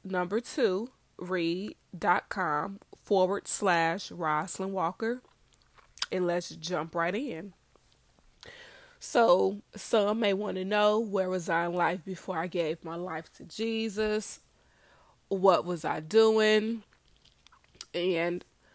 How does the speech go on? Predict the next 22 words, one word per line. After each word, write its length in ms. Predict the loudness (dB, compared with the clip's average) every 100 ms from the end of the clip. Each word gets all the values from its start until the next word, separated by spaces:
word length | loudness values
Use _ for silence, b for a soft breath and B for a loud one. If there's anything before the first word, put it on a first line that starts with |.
| b b b b b _ 2
I 140 | 4
was 260 | 4 0 -2
in 320 | -2 -4 -6
this 540 | -4 -4 -4 -8 -10 -14 _ _ _ _ _ -6
big 440 | 4 6 4 0 -20 _ _ _ _ -12
two-bedroom 1160 | -4 -2 -2 0 2 4 2 0 0 0 -2
townhouse 840 | -4 -6 -2 -2 -4 -2 -2 -2 -4
I 100 | -4
had 340 | -2 -4 -4
just 380 | -6 -6 -4 -6
moved 360 | -4 -4 -4
into. 600 | -8 -8 -8 -6 -6 -8 -14 _ _ _
And 360 | -6 -4 -4 -6
it's 420 | -6 -6 -10 -6
just 420 | 0 0 2 -2 -2
me. 400 | -6 -6 -10 -12
I 60 | -18 -6
don't 220 | -4 -2
have 340 | -2 0 0
any 240 | 0 -2 -2
kids. 960 | -4 -2 0 0 -2 -6 -12 -14 -14 -18 _ _ _ _ -10
No, 380 | -6 -4 -4